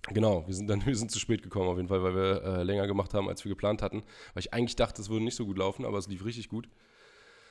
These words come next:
Ja, und, äh, also das war auf jeden Fall barschmäßig was sehr krass. Hecht im Sommer wirklich null, gar nix. Hecht war sowieso dieses Jahr bei mir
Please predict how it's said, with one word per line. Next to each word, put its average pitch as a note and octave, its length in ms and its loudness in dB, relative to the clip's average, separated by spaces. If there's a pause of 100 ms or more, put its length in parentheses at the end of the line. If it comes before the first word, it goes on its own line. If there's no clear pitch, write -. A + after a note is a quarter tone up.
(580)
Ja, F#2+ 320 2 (360)
und, B2 520 0
äh, - 20 -10
also G#2+ 420 -2
das D3 240 -6
war D#3+ 80 0
auf B2+ 80 -4
jeden C#3 120 -2
Fall A#2 160 -2
barschmäßig C3 540 -2
was G#2+ 140 -4
sehr A#2 140 0
krass. - 280 -4
Hecht - 340 -2 (180)
im A2 140 0
Sommer B2+ 320 2
wirklich A#2+ 260 -8
null, A#2 400 2 (480)
gar A2 180 0
nix. - 380 -6 (720)
Hecht - 220 0
war A#2 80 0
sowieso G#2+ 360 2
dieses B2+ 320 -6
Jahr A#2+ 520 2
bei G#2+ 100 0
mir A#2 480 2